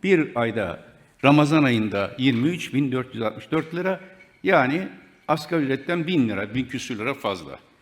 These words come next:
Peki bir başka rakam vereyim. Gidenler, "Biz bu sene karar aldık. Hiçbir lüks salonda iftar yapmayacağız. Her sene öyle yapıyoruz Gelecek Partisi kurulalı ama bu sene hasreten."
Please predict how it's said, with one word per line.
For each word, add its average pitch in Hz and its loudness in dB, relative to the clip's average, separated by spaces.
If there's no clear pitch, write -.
Peki 156 -4
bir 123 -8
başka 127 -10
rakam 101 -12
vereyim. 69 -20
Gidenler, 120 0
"Biz 120 -4
bu 117 -8
sene 113 -6
karar 135 -4
aldık. 80 -10
Hiçbir 165 -4
lüks 135 -6
salonda 117 -8
iftar 143 -8
yapmayacağız. 110 -4
Her 151 4
sene 113 -6
öyle 98 -6
yapıyoruz 92 -8
Gelecek 95 -8
Partisi 98 -10
kurulalı 110 -8
ama 160 -10
bu 170 -10
sene 127 -6
hasreten." 107 -10